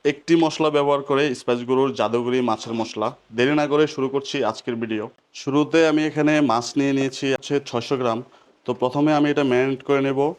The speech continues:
পরিমাণ মতো লবণ দিয়ে। তারপর আমি এখানে দিয়ে দেব স্পাইস গুঁড়োর স্পেশাল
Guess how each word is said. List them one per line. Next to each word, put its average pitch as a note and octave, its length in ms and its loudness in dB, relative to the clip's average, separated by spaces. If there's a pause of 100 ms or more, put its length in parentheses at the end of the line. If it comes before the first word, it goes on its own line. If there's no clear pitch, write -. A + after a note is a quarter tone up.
(140)
পরিমাণ C#3+ 340 2
মতো C#3+ 200 0
লবণ C3 380 0
দিয়ে। C#3 240 0 (2000)
তারপর C3 400 2
আমি C#3+ 220 0
এখানে C#3+ 260 0
দিয়ে C#3 180 0
দেব C#3 440 2 (380)
স্পাইস B2 260 -2
গুঁড়োর B2+ 380 0
স্পেশাল B2+ 560 -2